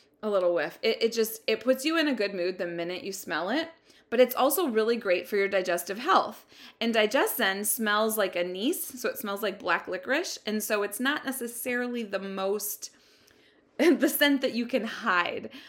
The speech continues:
But when you put wild orange with anything, it makes it smell amazing.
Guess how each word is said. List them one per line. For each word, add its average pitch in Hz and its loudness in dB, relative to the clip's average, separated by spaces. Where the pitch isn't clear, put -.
But 233 2
when 254 4
you 254 2
put 320 0
wild 226 0
orange 208 -4
with 180 -4
anything, 233 -2
it 185 -2
makes 190 -10
it 226 -6
smell 196 -2
amazing. 202 -4